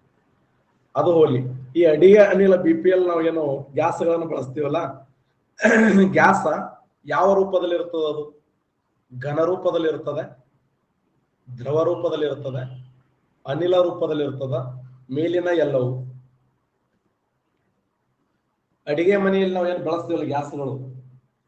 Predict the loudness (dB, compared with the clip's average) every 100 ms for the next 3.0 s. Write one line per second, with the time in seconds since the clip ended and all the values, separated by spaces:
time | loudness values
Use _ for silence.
0 | _ _ _ _ _ -10 -8 -8 -6 -2
1 | 2 2 2 -2 -2 -2 0 0 0 -2
2 | -2 -4 -4 -4 -2 -4 -4 -6 -6 -8